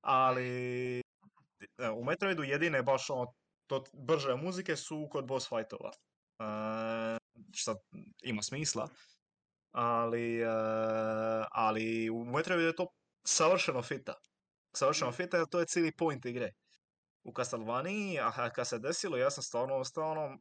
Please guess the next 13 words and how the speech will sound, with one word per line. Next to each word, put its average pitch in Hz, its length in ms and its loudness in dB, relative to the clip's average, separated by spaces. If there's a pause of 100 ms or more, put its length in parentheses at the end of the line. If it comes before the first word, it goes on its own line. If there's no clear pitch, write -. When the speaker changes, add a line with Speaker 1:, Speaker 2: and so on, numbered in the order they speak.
Speaker 1:
why? 135 580 -2 (180)
Why 131 240 0
did 147 100 -6
you 143 120 -6
do 165 160 0
that? 107 160 -2 (640)
There 117 340 -4
was 123 180 2
no 160 180 0
reason 135 260 -2
to 104 120 -12
do 104 140 -8
that. 104 180 -14